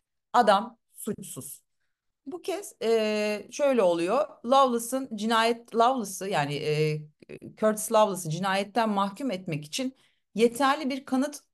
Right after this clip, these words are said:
olmadığı sonucuna varıyor jüri heyeti. İsimlerinin kullanılmasını istemeyen üç jüri üyesi, e, forty-eight Hours'a konuşuyorlar ve jüri üyelerinden biri,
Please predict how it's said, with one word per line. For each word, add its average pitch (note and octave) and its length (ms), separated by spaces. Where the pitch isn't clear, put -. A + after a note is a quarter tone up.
olmadığı F3+ 540
sonucuna D#3 500
varıyor C#3+ 500
jüri D3+ 280
heyeti. C#3 560
İsimlerinin D4 680
kullanılmasını G#3+ 640
istemeyen A3+ 720
üç B3 360
jüri F#3 400
üyesi, D#3 580
e, E3+ 340
forty-eight A#3+ 640
Hours'a E3 600
konuşuyorlar A#3 600
ve G3+ 100
jüri B3+ 300
üyelerinden G3 640
biri, B3 360